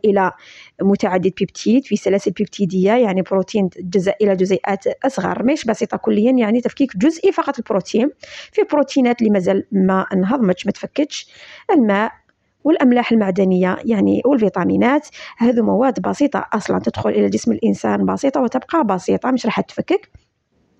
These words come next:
وألياف غذائية كذلك، بس-، بالنسبة للألياف الغذائية مثل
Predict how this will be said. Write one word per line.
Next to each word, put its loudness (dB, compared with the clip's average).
وألياف 0
غذائية 2
كذلك، 0
بس-، -2
بالنسبة 0
للألياف 0
الغذائية 2
مثل 0